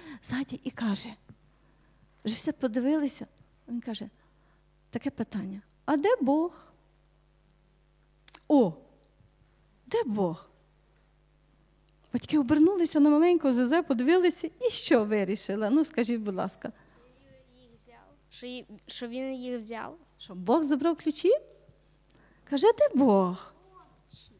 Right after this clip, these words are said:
Speaker 1: А, хлопчик забрав ключі. М, ну що Зезе нагадав батькам своїм? Що?
Speaker 2: Помолитись.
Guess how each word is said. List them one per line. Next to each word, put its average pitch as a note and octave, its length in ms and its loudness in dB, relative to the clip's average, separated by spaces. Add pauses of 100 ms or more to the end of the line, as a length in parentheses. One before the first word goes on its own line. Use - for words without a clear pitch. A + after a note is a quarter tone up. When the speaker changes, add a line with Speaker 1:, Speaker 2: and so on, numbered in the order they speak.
(120)
Speaker 1:
А, - 60 -20 (400)
хлопчик E4 400 -14
забрав G3 340 2
ключі. - 680 -6 (460)
М, B3+ 800 8
ну G4+ 120 6
що G#4+ 220 6
Зезе D4 340 4
нагадав C4+ 600 2
батькам B3 540 2
своїм? A3+ 680 0 (880)
Що? D#4 100 -20 (320)
Speaker 2:
Помолитись. B3+ 920 -8